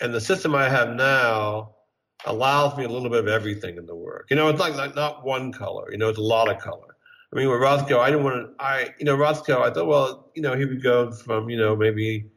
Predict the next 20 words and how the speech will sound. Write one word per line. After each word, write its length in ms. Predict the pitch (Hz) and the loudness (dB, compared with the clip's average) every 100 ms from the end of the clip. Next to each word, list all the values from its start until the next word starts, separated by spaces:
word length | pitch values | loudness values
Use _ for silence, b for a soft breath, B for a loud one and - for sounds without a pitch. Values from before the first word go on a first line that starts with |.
| _ _ - | _ _ -2
two, 300 | 139 131 131 | 0 0 0
two 220 | 143 131 | 2 2
or 40 | |
three 260 | - 131 139 | 2 0 2
colors. 360 | 113 92 92 | 2 2 2
I 60 | 117 | 2
wanted 260 | 123 117 110 | 2 0 -2
four 240 | 120 120 | -2 -2
or 40 | |
five 360 | 110 113 123 117 | 2 2 2 0
colors. 320 | - 87 - - | -6 -10 -12 -10
You 120 | 104 | -4
know, 100 | 107 | 0
I, 260 | 107 110 117 | 0 0 -2
I 20 | |
wanted, 400 | 113 113 104 101 | 0 0 -2 -2
I 80 | 127 | 0
wanted, 260 | 139 151 143 | 2 2 2
I 140 | 185 | 4
wanted, 420 | 196 185 170 - | 4 4 2 0